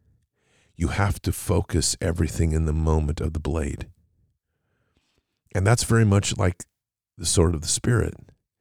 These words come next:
because words are the power of life and death. And what we bring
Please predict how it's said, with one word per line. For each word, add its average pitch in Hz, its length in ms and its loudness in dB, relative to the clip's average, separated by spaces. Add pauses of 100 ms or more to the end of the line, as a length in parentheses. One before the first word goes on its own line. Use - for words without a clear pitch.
(460)
because 85 320 2
words 98 420 4
are 87 120 0
the 80 60 -2
power 85 320 2
of 78 120 0
life 78 240 -2
and 76 160 2
death. 82 400 -2 (1500)
And 90 160 0
what 90 160 0
we 92 140 2
bring 87 600 0